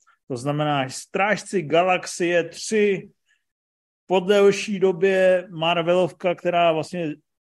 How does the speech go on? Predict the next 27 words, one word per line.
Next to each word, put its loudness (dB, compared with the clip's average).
když -10
tady -6
budeme -6
palcovat, -4
tak -8
sbírá -4
samé -4
palce -6
nahoru. -2
Je 0
to, 0
eh, -16
poměrně -2
velký -2
hit, -4
nebo -6
minimálně, -6
eh, -14
velký, -2
veliký -4
blockbuster, -4
na -10
který -10
bylo -6
utraceno -10
spoustu -14
peněz, -6